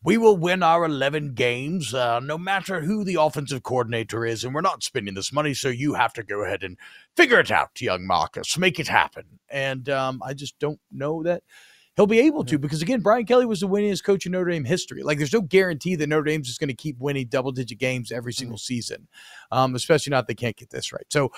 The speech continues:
Speaker 1: look, there's still a part of me that kinda gets where maybe Notre Dame's coming from in terms of the
Speaker 2: Ooh.
Speaker 1: insanely wasteful economics of college football. But regardless of how you feel about it, maybe from, like, a, you know, a, a,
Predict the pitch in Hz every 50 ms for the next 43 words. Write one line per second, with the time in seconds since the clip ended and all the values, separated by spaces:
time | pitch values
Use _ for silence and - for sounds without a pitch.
0 | - - - - 214 208 - - _ _ _ 147 175 156 - - - - 220 226
1 | 240 247 180 - 190 214 220 220 233 220 254 269 269 - _ _ _ _ _ _
2 | _ _ _ _ _ _ _ 147 165 160 - 160 185 190 180 156 131 120 196 196
3 | - - - 180 202 190 175 175 175 180 185 185 196 196 196 165 165 185 185 185
4 | 180 185 185 165 - - 170 170 185 190 160 - 196 190 190 190 185 180 160 -
5 | 175 180 175 151 170 160 160 170 - 107 107 101 101 104 - 107 - _ _ -
6 | 175 175 156 - - - - 180 180 190 185 185 185 170 151 151 160 180 170 -
7 | - 190 196 180 175 175 - 190 180 170 165 165 175 180 185 190 - - - -
8 | - _ 156 160 135 - 175 165 170 175 170 135 - - 185 175 180 202 202 202
9 | 196 185 - _ _ _ _ _ _ _ _ _ _ _ _ 143 120 - 233 269
10 | 294 - - - - - - _ _ _ _ _ _ _ _ _ _ _ _ _
11 | _ _ _ _ _ _ _ _ - 143 165 156 131 202 208 220 233 233 226 156
12 | - 208 214 214 202 190 - - 196 208 208 190 196 185 175 175 180 180 180 160
13 | - 180 175 170 170 165 156 - 165 151 147 139 135 131 127 131 139 151 151 139
14 | 131 127 127 127 120 131 127 127 127 127 127 123 - 131 131 131 127 120